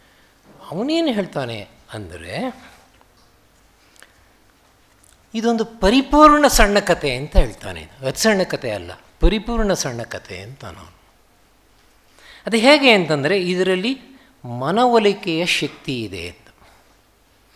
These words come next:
ಅತೀಂದ್ರಿಯವಾದ ಸಾಂದ್ರತೆ ಇದೆ ಇದರಲ್ಲಿ ಅಂತ,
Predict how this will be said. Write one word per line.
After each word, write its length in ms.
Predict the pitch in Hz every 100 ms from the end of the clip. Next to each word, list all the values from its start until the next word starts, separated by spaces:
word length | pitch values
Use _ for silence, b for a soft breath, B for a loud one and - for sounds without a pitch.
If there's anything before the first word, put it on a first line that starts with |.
| b b b b b -
ಅತೀಂದ್ರಿಯವಾದ 1000 | 165 165 247 254 254 240 226 208 190 180 185
ಸಾಂದ್ರತೆ 800 | - 147 160 196 185 175 165 139
ಇದೆ 240 | 120 110
ಇದರಲ್ಲಿ 500 | 104 95 92 82 87
ಅಂತ, 280 | - _